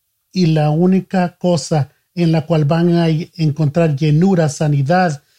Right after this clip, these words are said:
completa en su vida es Jesús. Ahora Él hace esto diciendo, "Él es el pan de vida. Yo soy el pan de vida", dice Jesús.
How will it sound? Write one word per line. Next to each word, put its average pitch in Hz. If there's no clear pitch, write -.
completa 160
en 151
su 143
vida 139
es 147
Jesús. 139
Ahora 165
Él 170
hace 180
esto 160
diciendo, 147
"Él 175
es 165
el 139
pan 156
de 135
vida. 123
Yo 180
soy 185
el 160
pan 160
de 147
vida", 139
dice 123
Jesús. 110